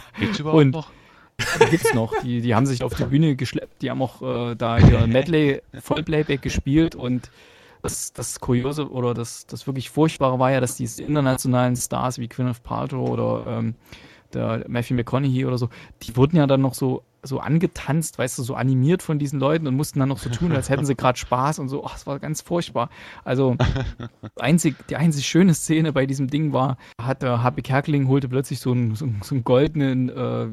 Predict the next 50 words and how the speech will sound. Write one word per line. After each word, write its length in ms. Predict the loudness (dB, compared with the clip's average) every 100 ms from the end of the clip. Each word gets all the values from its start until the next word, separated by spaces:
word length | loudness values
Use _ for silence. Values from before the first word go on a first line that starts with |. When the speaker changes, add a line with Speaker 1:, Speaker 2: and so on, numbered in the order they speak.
| -10
Speaker 2:
sah 100 | -8
aus 180 | -6 -6
wie 60 | -4
so 100 | -4
ein 60 |
Osterhase 680 | -2 -2 -2 0 2 0 0
da 180 | -2 0
aus 160 | -2 -4
Schokolade, 440 | -4 -2 -2 -2
hier 120 | -2
so 60 | -4
einen 100 | -2
goldenen, 400 | 0 0 0 -4 -10 -20 -20 -10
sagt, 300 | -10 -10 -12
okay, 240 | -4 -2
jetzt 440 | -2 -4 -8 -14 -20 -20 _ _ -12
verleihen 300 | -4 0 0
einen 60 | 0
kleinen 320 | -2 -2 0
Sonderpreis 760 | 0 0 -2 -4 -6 -4 -6 -6
für 120 | -6
den 240 | -4 -6
schärfsten 680 | -8 -4 -2 -2 -6 -8 -6
Hasen 360 | -2 0 0 -4
des 140 | -4
Abends 600 | -6 -4 -4 -4 -6 -12 -18 -20 -20 _
und 140 | -4
ist 160 | -2 2
dann 100 | 4
so 160 | 6 4
hochgegangen. 640 | 2 -2 -4 -2 -2 -2 -6
Und 60 | -6
da 80 | -4
gab's 240 | -4 -2
so 80 | -2
eine 100 | -2
Unterteilung. 680 | -2 -6 -6 -4 -2 -2 -2
Das 120 | -4
ist 160 | -6
wie 80 | -4
so 80 | -2
ein 80 | -4
großes 440 | -4 -6 -6 -10
Kino 360 | -8 -4 -2 -2
gewesen, 480 | -6 -6 -4 -4 -6
also 160 | -6
mit 160 | -6 -6
so 80 | -6
einer 160 | -6
Unterteilung. 760 | -6 -6 -8 -6 -4 -2 -4 -6